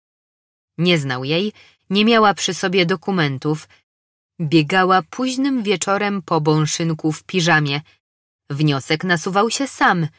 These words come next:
musi być stąd. Mężczyzna zamyślił się głęboko i raz jeszcze odtworzył w pamięci całe zdarzenie. Doskonale pamiętał, że w panice nie mógł sobie przypomnieć numeru telefonu alarmowego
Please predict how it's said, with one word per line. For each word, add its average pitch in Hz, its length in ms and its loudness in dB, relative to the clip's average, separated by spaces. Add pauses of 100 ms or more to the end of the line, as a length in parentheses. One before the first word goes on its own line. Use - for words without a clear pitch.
(240)
musi 196 340 -2
być 139 220 -6
stąd. 135 680 -10 (920)
Mężczyzna 214 800 -4
zamyślił 156 680 0
się 135 200 -6
głęboko 147 640 0 (520)
i 156 220 2
raz 175 280 2
jeszcze 233 540 -2
odtworzył 190 720 -4
w - 120 -14
pamięci 156 540 -2
całe 151 340 2
zdarzenie. 151 600 -2 (880)
Doskonale 151 680 0
pamiętał, 156 640 0 (320)
że 165 200 2
w - 100 -10
panice 208 540 -2
nie 202 180 0
mógł 196 340 -2
sobie 185 380 -4
przypomnieć 185 760 -2
numeru 175 420 0
telefonu 160 640 0
alarmowego 151 760 0